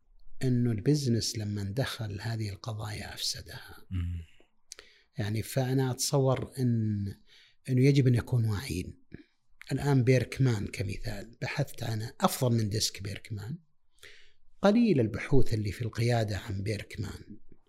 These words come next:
Speaker 2: مم.
Speaker 1: موجود بحوث محكمة طبعًا عن بيركمان، لكن بالغوا فيه. أيضًا يجيك ال-، يقول لك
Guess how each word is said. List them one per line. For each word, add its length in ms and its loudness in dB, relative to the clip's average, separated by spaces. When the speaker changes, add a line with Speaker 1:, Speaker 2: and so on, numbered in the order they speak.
Speaker 2:
مم. 200 -6
Speaker 1:
موجود 360 12
بحوث 400 0
محكمة 460 -2
طبعًا 360 -6
عن 180 -8
بيركمان، 640 -8
لكن 460 4
بالغوا 460 4
فيه. 260 -8
أيضًا 180 10
يجيك 440 8
ال-، 340 4
يقول 460 4
لك 400 4